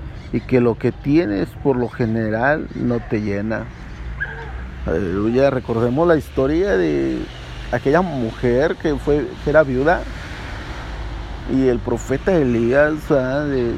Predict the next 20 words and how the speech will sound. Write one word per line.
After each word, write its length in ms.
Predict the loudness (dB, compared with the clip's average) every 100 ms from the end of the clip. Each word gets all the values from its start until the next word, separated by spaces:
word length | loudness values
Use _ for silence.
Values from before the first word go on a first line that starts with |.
| -2
el 160 | -2 -2 -2
profeta 640 | -2 0 -2 0 0 0 -6 -8 -10 -10 -10 -8 -8 -8 -8 -6 -4 -4
Eliseo 600 | -4 -4 0 4 6 4 -2 -6 -6 -6 -8 -8 -6 0
va 200 | 2 4
y 60 | 2
le 120 | 2
dice, 480 | 0 -2 0 0 0 0
"¿Qué 100 | 2
es 160 | 2 2
lo 140 | 0 2
que 100 | 0 0
tienes?". 720 | 2 4 4 2 0 0 0 -2 -4 -4 -4 -4 -6 -6 -6 -2 2
No, 160 | 2 0 0
fue 100 | 2
el 60 | 2
profeta 480 | 0 2 2 2 2
Elías 320 | 0 0 0 -2 -6 -6 -6 -6 -6 -4 -4 -2
y 60 |
le 140 | 0 2
dice, 340 | 0 0 -2